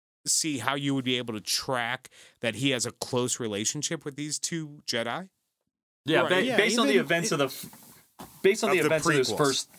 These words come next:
Speaker 2: prequels, you, you don't get
Speaker 1: Y-
Speaker 2: that sense, really.
Speaker 1: Right. But the prequels doesn't cover what everybody does in their off time. And, like, Obi-Wan and Bail could have been, like, in a cornhole league, space cornhole. We don't know.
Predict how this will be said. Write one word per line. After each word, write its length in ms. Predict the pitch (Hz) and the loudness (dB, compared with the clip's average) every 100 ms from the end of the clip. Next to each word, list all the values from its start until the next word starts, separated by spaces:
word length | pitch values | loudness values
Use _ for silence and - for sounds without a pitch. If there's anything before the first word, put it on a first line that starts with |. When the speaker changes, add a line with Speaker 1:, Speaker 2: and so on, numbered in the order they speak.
| - - - | -20 -20 0
Speaker 2:
prequels, 560 | 208 220 117 101 - - | 0 2 0 -2 -4 -6
you, 240 | 117 165 123 | -2 -2 0
you 120 | 156 | 0
don't 240 | 170 190 185 | 2 2 2
get 160 | 180 | 0
Speaker 1:
Y- 60 | 120 | 0
Speaker 2:
that 100 | 107 | -2
sense, 400 | - 156 131 - | -2 -2 -2 -2
really. 360 | 101 80 71 71 - - _ _ _ - | 0 0 -4 -10 -20 -20 _ _ _ -2
Speaker 1:
Right. 260 | 135 87 _ - - - | -2 -2 _ -20 -18 0
But 260 | 175 170 - | 2 2 -2
the 100 | 170 | -2
prequels 540 | - 208 - 247 226 | 0 -2 0 -2 -2
doesn't 360 | 190 180 196 - | -4 -4 -6 -4
cover 360 | 165 147 147 | -4 -2 -4
what 220 | 127 127 - | -2 -4 -4
everybody 520 | 127 127 143 135 135 127 | -6 -4 -2 -2 -2 -2
does 360 | 123 113 107 | -2 -2 -4
in 140 | 120 120 | -6 -4
their 160 | 135 | -4
off 240 | 123 101 - | -2 -2 -4
time. 320 | 117 107 120 | -8 -6 -8
And, 200 | 135 135 | -6 -4
like, 200 | 139 143 - | -4 -6 -4
Obi-Wan 760 | 147 147 185 175 175 175 180 - - - _ - | -4 -2 -4 -2 0 0 -2 -8 -20 -20 _ -6
and 320 | 143 151 143 | -4 -2 -2
Bail 280 | 139 143 165 | -2 0 -2
could 180 | - 185 | -2 -6
have 80 | 165 | -2
been, 180 | 185 190 | -4 -2
like, 180 | 185 180 | -4 -4
in 80 | 185 | -4
a 60 | |
cornhole 580 | - 196 240 214 107 98 | -4 -2 -2 0 -2 -4
league, 240 | 92 87 - | -6 -6 -6
space 320 | - 156 - | -2 -2 -2
cornhole. 460 | 208 208 123 101 90 | -2 -2 -4 -8 -4
We 160 | 143 | 0
don't 240 | 262 160 87 | 0 0 -6
know. 400 | 76 85 202 | -10 -6 -6